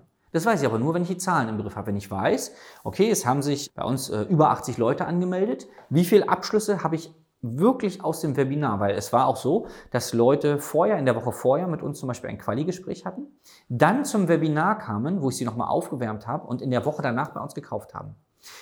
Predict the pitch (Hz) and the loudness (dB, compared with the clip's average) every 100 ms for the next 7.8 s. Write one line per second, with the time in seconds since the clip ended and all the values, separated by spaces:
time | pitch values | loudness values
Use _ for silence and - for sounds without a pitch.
0 | - 127 123 151 175 147 147 175 175 165 | -8 -6 2 4 4 2 2 0 -2 -2
1 | 160 151 160 104 90 - _ _ _ - | 0 0 2 0 -6 -16 _ _ _ -4
2 | 113 151 143 120 120 120 110 107 101 98 | 0 0 0 2 2 2 2 0 0 0
3 | 95 95 95 98 - 190 247 156 104 101 | 0 -2 -4 -4 0 4 6 6 2 -4
4 | - - 147 143 120 113 208 - 113 98 | -12 -6 -6 -2 -4 0 -2 0 -4 -2
5 | 95 208 175 - 233 - 131 202 - - | -2 -4 -2 0 -2 -2 -6 -6 -10 -20
6 | _ _ _ 185 240 156 147 220 190 170 | _ _ _ 0 4 4 2 0 2 2
7 | 139 135 143 208 214 269 - | 2 2 4 4 4 2 -4